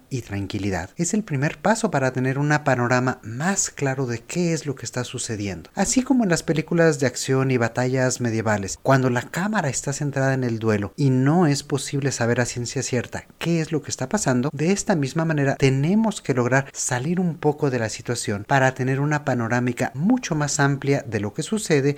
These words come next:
y decidir qué queremos hacer a este respecto. Cuando nos damos este respiro y vemos las cosas desde fuera,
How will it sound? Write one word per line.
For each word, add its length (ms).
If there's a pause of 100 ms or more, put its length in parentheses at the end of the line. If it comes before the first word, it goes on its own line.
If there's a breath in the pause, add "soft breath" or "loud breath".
y 120
decidir 520
qué 200
queremos 760
hacer 340
a 120
este 260
respecto. 640 (320)
Cuando 280
nos 180
damos 340
este 200
respiro 580
y 140
vemos 420
las 220
cosas 460
desde 200
fuera, 380